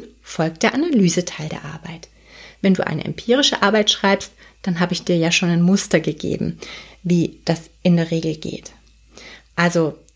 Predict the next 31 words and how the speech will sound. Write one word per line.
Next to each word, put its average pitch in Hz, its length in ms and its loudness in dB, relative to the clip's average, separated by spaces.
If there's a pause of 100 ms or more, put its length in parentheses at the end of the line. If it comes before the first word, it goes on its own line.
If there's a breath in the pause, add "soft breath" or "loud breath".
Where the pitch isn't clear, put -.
je 202 200 2
nach 233 180 4
Untersuchungsmethode 185 1160 0
folgt 170 380 -8
es - 180 -10 (160)
immer 240 420 4
einem 175 240 -2
Schema 170 520 -2
F, 254 320 -2 (240)
an 175 120 -2
dem 170 200 0
du 180 80 -6
dich 175 260 -8
gut 220 360 -2
orientieren 170 640 -4
kannst. - 480 -16 (680 loud breath)
Wenn 185 140 6
du 185 300 4
eine 180 180 2
konzeptionelle 214 880 2
Arbeit 190 320 2
schreibst, - 500 -2 (120)
dann 170 420 0 (280)
ist 185 220 0
die 185 100 0
Gliederung 180 640 2 (180)
des 170 160 -4
Analyseteils 180 960 2
möglicherweise 170 720 -4
etwas - 240 -6
schwieriger 226 640 4